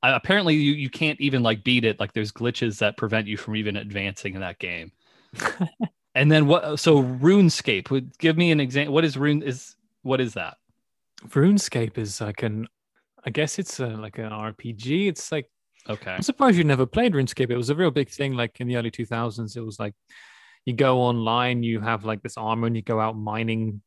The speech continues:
Speaker 2: shit, like, copper
Speaker 1: Oh.
Speaker 2: and ore.
Speaker 1: So it's
Speaker 2: It's
Speaker 1: like
Speaker 2: like
Speaker 1: World of Warcraft, sort of, but not.
Speaker 2: Yeah, it is basically a
Speaker 1: Okay.
Speaker 2: similar thing. But then people decide to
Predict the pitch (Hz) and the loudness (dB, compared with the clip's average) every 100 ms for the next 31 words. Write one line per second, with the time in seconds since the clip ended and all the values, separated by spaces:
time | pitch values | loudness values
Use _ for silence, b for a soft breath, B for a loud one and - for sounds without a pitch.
0 | _ - - - 120 135 135 139 135 135 | _ -20 -12 -6 -2 2 4 4 4 4
1 | 117 117 110 113 _ _ _ _ - 170 | 0 -4 -12 -14 _ _ _ _ 2 4
2 | 165 165 165 147 131 127 - 135 131 - | 4 4 6 4 4 2 2 2 2 0
3 | 135 135 123 110 107 113 113 _ _ _ | 0 0 -2 -4 -4 -6 -8 _ _ _
4 | _ 113 107 101 98 - 98 92 - 110 | _ 0 2 0 -2 -4 -6 -6 -8 -6
5 | 101 98 - _ - 95 - - 113 110 | -4 -6 -10 _ -12 -10 -10 -6 -2 -2
6 | 101 113 107 107 110 120 123 117 b b | -2 -2 -2 -2 -2 0 0 -4 b b
7 | b - 139 123 117 110 123 120 110 - | b -4 0 0 0 -2 -2 -2 -4 -6
8 | 113 110 110 | -6 -6 -6